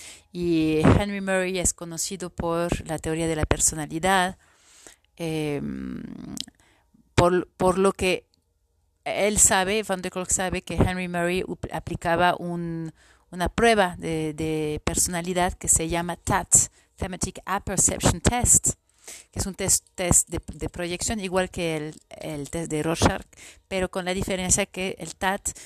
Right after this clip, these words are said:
eh, dibuja imágenes realistas, pero que conllevan cierta ambigüedad y también que pueden conllevar una interpretación, eh, pe-, peculiar. Por ejemplo, un hombre y una mujer que,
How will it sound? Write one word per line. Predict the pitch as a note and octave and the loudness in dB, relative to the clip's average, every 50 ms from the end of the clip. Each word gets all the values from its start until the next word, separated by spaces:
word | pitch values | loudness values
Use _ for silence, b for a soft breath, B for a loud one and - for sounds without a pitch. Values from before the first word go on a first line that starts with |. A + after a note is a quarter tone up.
| B B B B _ _ | B B B B _ _
eh, | - - F#3 E3+ | -8 -4 -4 -4
dibuja | D#3+ F3 F#3+ E3+ F3+ F#3+ F3+ - - G#3+ G#3+ G#3+ G#3+ - - - | -2 -2 -2 -2 0 0 2 2 2 4 4 4 2 2 -2 -8
imágenes | - F3 E3+ F#3 F#3 - - F#3+ F#3+ - - | -12 -6 -4 -2 -2 -2 -2 -2 -2 -2 0
realistas, | F3 E3+ D#3 D3+ D#3+ F3+ F#3+ - - - - D3 - - - - - - _ _ - B B B B B | 0 -2 -2 -2 0 2 4 4 4 2 0 2 4 4 4 4 2 -4 _ _ -20 B B B B B
pero | - G3+ G3 F#3+ F#3+ F#3+ G3+ G3 - | -4 -2 0 2 2 2 0 0 -4
que | - - F#3 F3+ F3 E3+ E3+ E3 D#3+ D#3 | -6 -6 -2 0 0 2 2 2 0 -2
conllevan | - F3 F3 F3 - F3+ F3+ F3+ F#3+ G3 - - - | -4 -6 -6 -4 -2 -2 0 0 -2 -4 -8 -4 0
cierta | G#3+ - - G3+ - - F#3+ F#3 | 2 2 2 2 -2 -6 -6 -6
ambigüedad | F#3 E3+ F3+ F#3 - - F3+ F3 E3 F3+ F3+ F3 F#3 G#3+ A3+ - - _ - | -6 -6 -8 -8 -6 -4 -4 -2 0 0 2 2 2 0 0 -2 -4 _ -6
y | F3+ F#3 F#3 F#3 F3 | -6 -4 -4 -4 -6
también | - F3 E3+ E3 E3 F3+ F3+ F3+ F3+ | -6 -8 -8 -6 -4 -4 -4 -4 -4
que | - F3+ | -6 -10
pueden | - - F#3 F3+ E3+ F3 E3+ E3+ | -8 -6 -4 -4 -2 -4 -6 -8
conllevar | - E3+ E3 D#3+ E3 E3+ F3 | -10 -10 -8 -4 -4 -4 -4
una | F3+ E3+ E3 | -4 -4 -6
interpretación, | D#3 - D3 - - D#3+ - - D#3 - - F3+ F3 E3 - B B B B B B B B B _ | -6 -4 -4 -4 -4 -4 -6 -10 -8 -6 -4 -2 -2 -2 -4 B B B B B B B B B _
eh, | - E3+ E3 E3 D#3+ D#3+ D#3 - | -6 -4 -2 -2 -2 -2 -2 -2
pe-, | - - - | -4 -6 -4
peculiar. | - - - - - G3 G3+ F#3+ F#3 - - | -4 -6 -4 -2 -2 0 2 2 2 2 0
Por | - - D#3 | 0 -4 -6
ejemplo, | D#3 - - F3 E3 E3 - F#3 F3+ F3 F3 | -8 -10 -10 -12 -12 -12 -8 -6 -4 -2 -2
un | E3+ E3 E3+ F3 | -2 -4 -6 -6
hombre | F3+ F3+ F3 F3 | -8 -8 -8 -8
y | E3+ | -8
una | E3 D#3+ | -8 -8
mujer | D#3+ D#3+ - - - F#3 F#3 F3+ F3+ - | -10 -10 -10 -8 -6 -4 -4 -4 -6 -8
que, | - E3 D#3+ D3+ - | -8 -6 -6 -6 -6